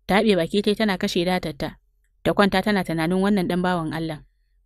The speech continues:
Shi ko Suraj ya dafe kai yana fargabar amsar da za ta bashi bayan sati ɗaya. Kada ya ta amince masa. Haka ya dinga saƙe-saƙe. Daga ƙarshe ya watsa ruwa ya fita gari. Kaduna. Kwanakin da ta yi da Alhaji Haladu,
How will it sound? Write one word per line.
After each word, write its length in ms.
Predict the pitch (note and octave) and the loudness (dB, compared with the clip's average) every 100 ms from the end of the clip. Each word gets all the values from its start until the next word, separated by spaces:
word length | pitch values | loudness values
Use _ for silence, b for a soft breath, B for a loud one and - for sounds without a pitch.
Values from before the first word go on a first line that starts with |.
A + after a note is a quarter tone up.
| _ _ _ | _ _ _
Shi 220 | - G3 | 0 2
ko 140 | A#3 A3 | 4 4
Suraj 300 | G3+ A3 G#3 | 4 2 2
ya 60 | |
dafe 240 | G#3+ A3 G3+ | 0 0 0
kai 120 | A3+ | 2
yana 140 | A3 G#3 | 2 0
fargabar 360 | E3+ E3 F3+ | -2 -4 -4
amsar 260 | - A3 G#3 | -4 -2 -2
da 80 | F3 | -2
za 140 | F#3+ | -2
ta 100 | G3+ | 0
bashi 220 | F#3 F#3+ | -2 -2
bayan 220 | F3 E3 E3 | -4 -4 -4
sati 340 | E3+ E3 D#3+ | -4 -4 -6
ɗaya. 240 | E3 D#3+ - _ _ _ _ - | -4 -6 -10 _ _ _ _ -2
Kada 220 | D4 A#3 | 4 4
ya 60 | A#3 | 4
ta 100 | - | 2
amince 340 | F#3+ E3+ E3+ | 0 0 -2
masa. 360 | E3 - D3 - _ _ _ _ _ | -2 -2 -6 -12 _ _ _ _ _
Haka 300 | - G3 A3+ | 0 0 2
ya 100 | F#3+ | 2
dinga 200 | G#3+ G3 | 2 0
saƙe-saƙe. 680 | - D#3+ G3 E3+ D#3+ - - _ _ _ _ - | -2 -4 -4 -6 -6 -10 -12 _ _ _ _ -8
Daga 180 | E3+ A2 E3 | -6 -4 -4
ƙarshe 160 | D3+ | 0
ya 80 | G3+ | 2
watsa 260 | G#3+ A3 G#3+ | 4 2 0
ruwa 180 | F#3+ G3 | 0 -2
ya 80 | |
fita 220 | G3 E3+ F3 | -2 -4 -4
gari. 340 | D#3 D#3 - _ _ _ _ _ _ _ _ _ _ _ _ _ _ _ _ _ | -4 -8 -12 _ _ _ _ _ _ _ _ _ _ _ _ _ _ _ _ _
Kaduna. 500 | - E3 F3+ F3+ E3+ - _ _ _ _ _ _ _ _ _ _ _ | -8 -2 0 -2 -4 -12 _ _ _ _ _ _ _ _ _ _ _
Kwanakin 420 | F3 E3+ E3+ C#4+ | -4 -2 2 4
da 100 | G#3+ | 6
ta 80 | A#3 | 4
yi 60 | A3+ | 2
da 100 | F3 | 2
Alhaji 280 | F#3+ G#3 | 0 0
Haladu, 440 | F#3 F#3+ F#3 A2 | 0 0 0 -2